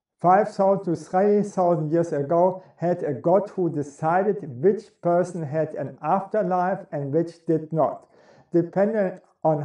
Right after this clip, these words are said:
how he had balanced good and evil actions. Then Zarathustra was the inventor of the personalized evil Satan three thousand five hundred years ago.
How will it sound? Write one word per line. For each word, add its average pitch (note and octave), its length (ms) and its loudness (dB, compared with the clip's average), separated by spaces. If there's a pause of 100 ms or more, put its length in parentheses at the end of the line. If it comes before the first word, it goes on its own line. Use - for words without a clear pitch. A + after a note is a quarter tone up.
(120)
how F#3+ 220 6
he D#3+ 180 -2
had D#3 300 0
balanced D#3+ 640 0
good D#3 180 2
and D#3+ 300 -6
evil C#3+ 420 -2
actions. - 640 -4 (1700)
Then G3+ 300 4
Zarathustra G#3 840 2
was F3+ 300 2
the G3+ 100 -4
inventor E3+ 540 -2
of F3 300 0
the D#3 80 -2
personalized E3 1040 0 (160)
evil F3 320 0
Satan E3+ 680 -2 (120)
three A3 260 -2
thousand E3 480 0
five D3 320 2
hundred C3+ 340 -6
years A#2+ 280 -6
ago. D#3 440 2